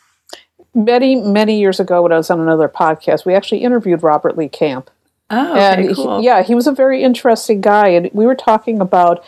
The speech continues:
Speaker 1: the age forty-five.
Speaker 2: Oh.
Speaker 1: And I was forty-five at that time. So this is a long time ago. It's over a decade. And he said that that year in your life is incredibly important because you can continue on as you are,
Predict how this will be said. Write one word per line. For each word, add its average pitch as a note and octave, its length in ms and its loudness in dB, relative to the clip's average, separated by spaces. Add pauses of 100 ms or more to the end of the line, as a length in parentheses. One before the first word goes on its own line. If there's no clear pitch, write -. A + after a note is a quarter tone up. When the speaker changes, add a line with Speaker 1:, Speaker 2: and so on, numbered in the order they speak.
(260)
Speaker 1:
the - 160 -2
age G3+ 240 2
forty-five. F3 1200 -2
Speaker 2:
Oh. - 300 -6 (260)
Speaker 1:
And G#3+ 140 2
I A3+ 60 2
was A#3 160 2
forty-five A#3+ 760 2 (120)
at F3+ 180 0
that F3+ 180 0
time. F#3+ 220 0
So - 160 -10
this G#3 180 0
is C4 120 -2
a C#4 60 2
long A3+ 280 2
time A3+ 260 0
ago. G3+ 160 0
It's E3+ 120 -2
over F#3+ 180 0
a E3+ 140 2 (100)
decade. D3 540 -2 (560)
And F#3 140 2
he A#3+ 160 2
said C4 300 0
that G#3 220 0
that G#3+ 280 2
year G#3+ 260 2
in G3 160 -2
your F#3+ 100 0
life F3 240 0
is E3+ 120 -4
incredibly F3+ 500 -2
important E3+ 480 -2
because E3+ 420 0
you F#3 80 -2
can F#3 160 -10
continue A3+ 480 -2
on F#3+ 200 0
as E3 200 -2
you E3+ 100 -4
are, F3 460 2